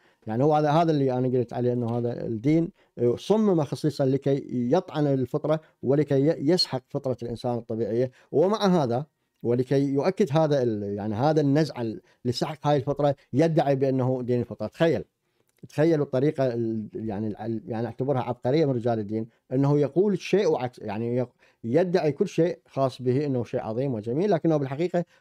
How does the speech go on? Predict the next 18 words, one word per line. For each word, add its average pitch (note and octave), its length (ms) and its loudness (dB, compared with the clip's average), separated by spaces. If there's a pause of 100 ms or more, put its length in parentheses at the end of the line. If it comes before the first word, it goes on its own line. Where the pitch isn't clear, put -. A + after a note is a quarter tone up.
(140)
هو C3+ 160 2
يفعل D#3 500 0
عكسه C#3 300 -4
تماما. A#2 420 -2 (240)
عندما C3+ 340 0
يقول C#3+ 240 2
الدين C#3 240 2
هو D3+ 120 2
الفطرة، E3 380 0 (520)
وطبعا B2+ 420 0
هاي C#3 80 2
تأويلات C#3 540 2
ما A#2 140 0
لها C3+ 100 2
علاقة A#2 280 -2
بالقرآن. A#2 340 -2
القرآن، C3+ 420 -2
آه، A#2+ 500 -4